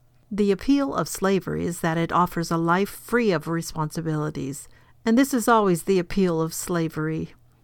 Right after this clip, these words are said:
Some nations have, in the past, had as many as four-fifths living in actual slavery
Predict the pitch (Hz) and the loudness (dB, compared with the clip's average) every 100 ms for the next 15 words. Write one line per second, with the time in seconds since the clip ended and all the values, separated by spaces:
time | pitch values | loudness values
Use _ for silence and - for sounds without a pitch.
0 | - - _ - - - 262 240 226 - | -20 -20 _ -16 -4 2 4 4 2 0
1 | 156 - 175 160 151 - 175 180 - 196 | -4 -2 0 0 0 -2 0 0 -2 -2
2 | 160 151 - - - _ - - 175 165 | -2 -4 -8 -16 -20 _ -6 0 0 0
3 | - 165 202 220 170 151 - 214 214 214 | 0 0 2 2 0 -2 0 2 2 0
4 | - 214 - - - - 185 190 196 190 | 2 2 2 -8 -10 -2 0 2 2 0
5 | 156 151 - 175 - - 190 190 - - | -2 -4 -4 -6 -6 -4 -2 -2 -4 -2
6 | 208 214 175 147 151 - | 0 0 0 -2 -2 -6